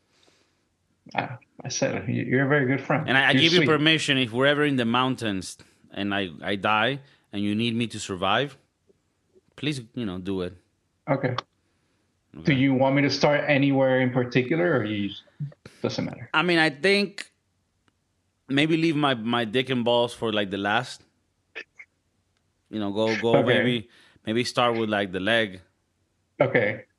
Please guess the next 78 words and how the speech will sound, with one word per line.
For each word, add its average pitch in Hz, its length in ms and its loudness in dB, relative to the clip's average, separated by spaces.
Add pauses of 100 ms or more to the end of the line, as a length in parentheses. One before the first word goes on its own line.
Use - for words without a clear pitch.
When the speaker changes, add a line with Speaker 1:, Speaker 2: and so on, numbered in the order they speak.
(220)
Speaker 1:
Ooh, - 60 2
Speaker 2:
And - 100 4
I - 40 4
Speaker 1:
a 165 100 4
Speaker 2:
think 196 160 6
Speaker 1:
nice - 20 4
Speaker 2:
I'll, 165 120 6
Speaker 1:
roast. - 340 -2
Speaker 2:
that, 139 180 0
that's 143 140 -2
probably 165 180 2
more 147 140 -2
comfortable 139 420 -2
for 117 160 -4
you 117 100 0
to 113 80 -2
start 120 300 0
with 104 220 -6
too. 110 300 -4 (920)
Like, 95 340 -2 (320)
the 104 160 0
Speaker 1:
I - 40 6
mean, - 40 6
I 120 120 6
Speaker 2:
leg 123 40 2
Speaker 1:
still 185 140 4
Speaker 2:
is 156 60 2
Speaker 1:
have 170 120 2
to 170 80 2
see 180 160 2
your, 139 360 2 (100)
I 139 80 4
still 147 200 2
have 143 120 2
to 131 100 0
see 131 160 0
your 117 180 2
dick 117 220 0
and 110 100 -2
balls 113 580 0
Speaker 2:
Yeah, 156 100 4
I - 20 2
mean, 151 100 4
that's - 120 4
Speaker 1:
when 180 120 4
I 175 40 4
cut - 0 -
Speaker 2:
another 160 100 6
Speaker 1:
you 120 80 4
Speaker 2:
thing 156 120 6
Speaker 1:
up. - 60 0
Speaker 2:
too. 156 120 4
I 135 80 4
want 151 280 2
you 156 100 2
to 143 120 2
see 165 180 2
my 139 140 2
dick 123 240 2
and 123 140 0
Speaker 1:
<laughs> 117 60 0
Speaker 2:
balls 120 340 0 (160)
throughout 110 260 0
the 98 120 0
whole 113 360 0
time 104 320 -2
you're 104 100 0
eating 95 300 -4
me. 71 200 -8 (100)
Speaker 1:
<laughs> 202 100 4 (1400)
Speaker 2:
It's 90 160 -8
kinda 123 300 4
like 120 260 2
what 110 180 0
you 113 120 0
have 117 260 0
to 117 100 -8
pay, 95 420 -2